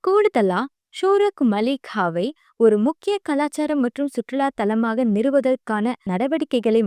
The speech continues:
மேற்கொண்டு வருவதாகவும் சொல்லியிருக்காரு. ரெண்டு லட்சம் ஆண்டுகளுக்கும் மேலான வரலாற்றை கொண்ட மிலிஹாவின் வளமான தொல்பொருள் தலங்களும் மிலிஹா தேசிய பூங்காவும் பார்வையாளர்களை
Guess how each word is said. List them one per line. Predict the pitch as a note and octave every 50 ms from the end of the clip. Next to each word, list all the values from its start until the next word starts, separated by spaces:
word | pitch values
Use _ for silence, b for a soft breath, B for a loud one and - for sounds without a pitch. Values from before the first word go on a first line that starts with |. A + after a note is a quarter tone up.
| F3
மேற்கொண்டு | F3 G3 C#4 - - D#4+ D4+ D4 C#4 G3+
வருவதாகவும் | F#3 F3+ G3+ A3+ A3+ G#3 F#3 E3+ D#3+ E3 F3 A3+ C4+ -
சொல்லியிருக்காரு. | - C4+ G#3+ F#3 F3 - - F3+ F3+ F#3 F#3 F#3 F#3+ _ b b b b b b b
ரெண்டு | A#3 B3+ D4 F4 G4 G4 G4 F#4+
லட்சம் | F#4 - - D#4 C4+ - - G#3
ஆண்டுகளுக்கும் | B3+ C4+ C4+ C#4 D4 C#4 C#4 - - D#4 C#4+ B3 G3 F#3
மேலான | F#3 G3+ A#3+ C#4 C4+ A#3+ G3+ F3+ F3 F#3 F3+ - G#3
வரலாற்றை | F#3+ G3+ B3+ D4 D4+ D#4+ D#4+ D#4 - D#4 D#4+ D4+ _ - A3+
கொண்ட | G3+ F#3 F3+ E3 - F#3 B3+ - b b b b b b
மிலிஹாவின் | A#3+ D#4+ F4 G4 F#4 F4 F4+ E4+ D#4+ F4 F4 E4 A3+
வளமான | G#3 F#3+ A3 C4 C#4 C#4+ C#4+ C#4 D4+ D4 -
தொல்பொருள் | - A#3 B3+ B3 - D4 C#4+ C#4+ D4 C4 - -
தலங்களும் | G3 F#3+ G#3+ A#3 A3 G3 F#3 F#3+ B3 D4+ _ - G#3 A3+
மிலிஹா | C4+ D4+ E4 D#4 D#4+ E4+ E4+ C4 -
தேசிய | G3+ A#3+ C#4+ C#4 - D4+ D4 C4+ -
பூங்காவும் | - G#3+ A#3 A#3 A3+ F#3 E3+ F#3 A3+ B3+ - C4
பார்வையாளர்களை | C4 C#4+ D#4 D#4 F4+ F4 E4+ E4 E4 D#4 D#4+ D#4+ E4